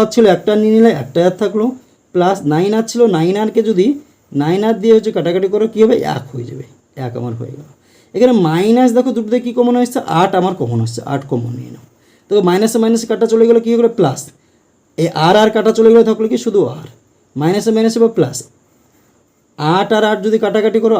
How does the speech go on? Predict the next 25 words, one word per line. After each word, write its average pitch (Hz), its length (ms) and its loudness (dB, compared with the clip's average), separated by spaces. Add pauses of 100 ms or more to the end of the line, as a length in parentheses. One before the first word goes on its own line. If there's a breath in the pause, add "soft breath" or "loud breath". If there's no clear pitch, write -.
(100)
আট 170 140 -2
আর 202 100 -2
আট 208 120 -6
কাটাকাটি 208 360 -2
করলে 214 180 0
কী 220 80 0
হবে? 226 120 2 (120)
এক। - 80 -20 (220)
তাহলে - 160 -12 (220)
এক 117 160 -10
আমার 131 200 -4
হয়ে 127 160 -12
গেল। - 100 -20 (580 soft breath)
তাহলে 185 200 -4
দেখো 220 140 0 (380)
আর 165 80 0 (100)
প্লাস 202 220 4
ওয়ান 214 160 2
দুটোতেই 160 400 0
রয়েছে, - 220 -12 (220)
আর 156 80 -2 (120)
প্লাস 127 260 -6 (220)
ওয়ান 127 260 -8
আমি 147 180 -6
কমন 170 200 0